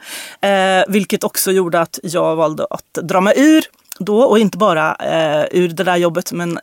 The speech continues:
eh, jag insåg att reklambranschen var ingenting för mig. Eh, och det var för att jag tyckte att det var för ytligt i hela branschen. Liksom, jag tyckte det var för mycket tjo och tjim, för mycket av det där informella,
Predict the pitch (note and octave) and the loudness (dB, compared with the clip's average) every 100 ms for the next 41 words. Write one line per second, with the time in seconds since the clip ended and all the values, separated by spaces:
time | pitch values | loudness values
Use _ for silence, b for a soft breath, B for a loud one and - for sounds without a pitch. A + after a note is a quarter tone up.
0 | - F3+ F3 - G3 G3+ G3+ F#3+ E3+ E3+ | -8 -6 -4 -4 0 0 2 -2 -2 -4
1 | D3 - G3 F3 D3+ E3 E3 E3+ E3+ D#3+ | -6 -6 -4 -4 -4 -6 -6 -4 -6 -6
2 | E3 A#3+ - _ _ _ B B B B | -2 0 0 _ _ _ B B B B
3 | B B E3+ E3+ E3 G3+ F#3+ A#3+ A#3+ - | B B -4 -2 -2 -2 2 2 2 0
4 | F#3 F#3+ E3+ - - D#3+ - E3+ E3 D#3+ | -4 -4 -8 -8 -10 -8 -8 -8 -4 -6
5 | - - G3 - F#3 E3+ - C4+ B3 - | -6 -12 -10 -6 -6 -8 -4 -2 -2 -2
6 | - - b b b F#3+ F3+ E3+ G#3 F3 | -8 -8 b b b -8 -6 -6 -4 -2
7 | F3 F3 A3+ F#3+ E3+ E3 E3 E3 F3 D#3+ | -2 0 2 2 0 -4 -6 -8 -8 -8
8 | - - F3+ E3+ - G#3+ C4 - - D#3+ | -10 -12 -4 -4 -2 2 4 4 0 -2
9 | - G3 F3+ - F#3 E3+ F#3 - b G3+ | -2 -2 0 2 0 0 -4 -6 b 2
10 | A3+ - - E3 E3 D#3 E3 E3 - G3 | 2 2 0 0 0 -2 -4 -6 -2 0
11 | F#3 F3+ E3+ F3 E3+ D#3+ D3+ | 0 0 0 0 -2 -2 -2